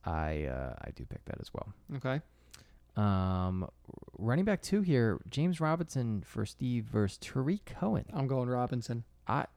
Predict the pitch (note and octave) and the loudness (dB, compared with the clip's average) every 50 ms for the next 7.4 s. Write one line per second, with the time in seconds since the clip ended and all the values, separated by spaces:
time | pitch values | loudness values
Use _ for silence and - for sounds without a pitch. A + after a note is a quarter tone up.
0 | - - - - - - - - D3 F#3 G3+ G3 F3+ - A#3 B3+ - - - - | -12 -10 -10 -10 -10 -8 -4 0 2 4 4 4 4 2 2 0 0 -2 -4 -14
1 | - - D3 C3+ B2+ B2+ A#2 - _ _ _ _ _ _ - - - _ _ - | -8 -4 -2 0 0 0 -2 -6 _ _ _ _ _ _ -20 -20 -20 _ _ -8
2 | - - D3+ G3+ B3+ A3 C3+ B2 D#3+ G#3+ B3+ - - D3+ C3 - B2 A#2+ A2 G#2+ | 0 4 4 4 4 4 4 4 4 4 2 4 2 2 4 6 4 4 4 4
3 | G#2 A2+ D3 D#3+ D3+ C#3 C3+ C3+ C#3+ D#3+ D#3+ G2+ - - C3 B2+ C3 - - _ | 4 4 4 4 2 2 0 0 -2 -2 -2 -4 -4 -2 -2 -2 -2 -2 -6 _
4 | - - - _ _ _ _ - _ _ - - A2+ C3+ E3+ A3 A#3 G3+ D#3 E3+ | -20 -20 -20 _ _ _ _ -20 _ _ -6 0 4 4 4 4 4 4 4 4
5 | G3+ G#3+ G3+ D3 C3+ B2+ A2+ - - - A2+ B2+ D3 D3+ C#3+ B2+ B2+ A#2+ - - | 6 6 4 2 2 2 0 0 0 0 2 2 2 2 0 0 0 -2 -2 0
6 | - C3 C3 B2+ - B2 A#2+ A2+ - - - - - C#3+ C#3 C#3 C3 - C#3 C3 | 0 0 0 2 0 0 0 0 -2 -6 -12 -4 0 2 2 2 2 0 0 0
7 | B2+ C3 B2 A#2+ A#2+ A#2+ A#2+ | 2 4 4 6 6 6 4